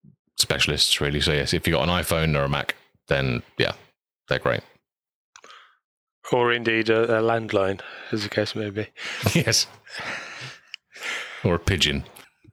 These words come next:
Speaker 2: Yeah.
Speaker 1: To
Speaker 2: We,
Speaker 1: send your
Speaker 2: yes.
Speaker 1: message to the front lines.
Speaker 2: Schedule your pigeons. Right.
Speaker 1: <laughs>
Speaker 2: The next one that I'm gonna raise, um,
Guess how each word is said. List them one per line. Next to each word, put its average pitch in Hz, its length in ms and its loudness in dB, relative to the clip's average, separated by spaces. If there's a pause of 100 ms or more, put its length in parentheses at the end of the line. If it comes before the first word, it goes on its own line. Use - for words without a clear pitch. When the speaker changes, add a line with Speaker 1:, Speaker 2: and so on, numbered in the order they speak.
(320)
Speaker 2:
Yeah. 220 300 2 (500)
Speaker 1:
To 254 60 -6
Speaker 2:
We, 247 140 4
Speaker 1:
send 127 280 2
your 160 100 4
Speaker 2:
yes. 135 100 0
Speaker 1:
message 85 360 0
to 82 60 -2
the 78 100 -4
front 82 240 -4
lines. 76 360 -4 (1400)
Speaker 2:
Schedule 156 460 0
your 123 100 -2
pigeons. 98 540 -2
Right. 143 220 2 (340)
Speaker 1:
<laughs> - 500 0 (1200)
Speaker 2:
The 165 100 4
next 220 240 0
one 180 120 2
that 165 120 4
I'm 156 160 0
gonna 135 180 0
raise, 117 720 0 (140)
um, 123 320 0